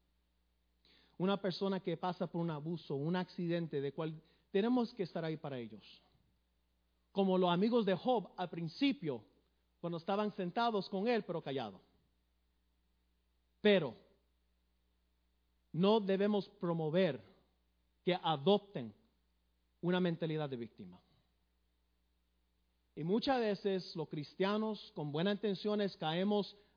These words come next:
a alguno de los dos extremos. Los cristianos caen en el extremo, Oh, que todo obra para bien para aquellos que le aman, tiene que levantarte, que sa-, sacu-, que sacudir, sacúdete de, de ese dolor. Tampoco así. Sí, nosotros sabemos esa verdad,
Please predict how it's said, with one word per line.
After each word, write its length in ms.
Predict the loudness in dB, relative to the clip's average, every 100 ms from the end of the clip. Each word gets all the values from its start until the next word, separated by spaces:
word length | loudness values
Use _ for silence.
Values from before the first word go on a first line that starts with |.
| _
a 100 | -6
alguno 340 | -4 2 2 4
de 100 | 0
los 140 | 0
dos 200 | -2 -2
extremos. 720 | -4 -4 -4 -4 -6 -14 -20 -20 -20 _ _ _ _ _ _ _ _ _ _ _ _ _ _ -6
Los 120 | -4
cristianos 500 | -2 2 4 6 4
caen 220 | 2 2
en 40 | 4
el 60 |
extremo, 800 | 2 -2 0 2 2 2 0 -6
Oh, 260 | 4 6 6
que 540 | 6 4 4 2 -2 -12 _
todo 240 | 4 6
obra 220 | 6 4 4
para 180 | 4
bien 200 | 4 4
para 140 | 4 2
aquellos 320 | 4 4 4
que 80 | 4
le 100 | 4
aman, 320 | 4 4 2
tiene 200 | 2 2
que 80 | 4
levantarte, 800 | 4 2 4 4 4 4 4 4
que 120 | 2
sa-, 260 | 2 0
sacu-, 360 | 0 2 2 2
que 100 | 0
sacudir, 540 | -2 2 4 2 0 -2
sacúdete 480 | -2 2 0 2
de, 200 | 2 4
de 80 | 2
ese 160 | 2 2
dolor. 300 | 2 2 -2 -10 _ _ _ _ _
Tampoco 340 | -10 -8 -6 -6
así. 220 | -8 -12 _ _ _ _ _ _ _ _ _ _ _ _ _ _
Sí, 200 | -2 0
nosotros 400 | 2 0 0 0
sabemos 380 | 0 0 0 -2
esa 320 | -4 -4 -4
verdad, 460 | -6 -6 -2 -2 -2